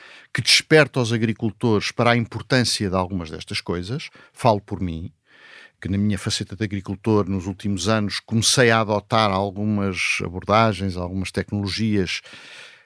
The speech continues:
que se calhar não teria feito se algum alarme social não me tivesse alertado. E não teria feito porquê? Porque para mim, sendo técnico do setor, sendo, eh, às vezes nós entretemos-nos muito com aquilo que já fazemos e estamos a fazer o melhor possível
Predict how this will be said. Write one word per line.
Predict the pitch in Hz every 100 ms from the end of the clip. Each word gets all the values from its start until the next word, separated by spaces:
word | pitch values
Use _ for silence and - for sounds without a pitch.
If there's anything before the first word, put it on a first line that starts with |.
| _ -
que | -
se | - -
calhar | 190 165 165 175 165
não | 143 143
teria | 123 139 139
feito | - - 151 135 -
se | - - - 160
algum | 139 131 135 147
alarme | 135 131 123
social | 123 - - - 135 120 110
não | 107 110
me | 107
tivesse | 110 92 110 95 - - 104
alertado. | 113 104 101 - 87 - - -
E | 151
não | 156
teria | 156
feito | 147 151 -
porquê? | 131 -
Porque | 110 185 -
para | 180
mim, | 175 180 - - - - -
sendo | - - 170 147 -
técnico | 135 120 123 117 113
do |
setor, | - 127 117 147 143 131
sendo, | - - 120 113 95 104 - - - -
eh, | 113 110 - - - 170 151 - - -
às | 151 139
vezes | 160 156
nós | 151 160 151
entretemos-nos | 160 147 139 170 160 156 123
muito | 139 165 156
com | - 120
aquilo | - 135
que | -
já | 117 107
fazemos | - 113 101 101 110 131
e |
estamos | - 104 92
a | 95
fazer | 101 95
o | 101
melhor | 104 107
possível | - - 135 156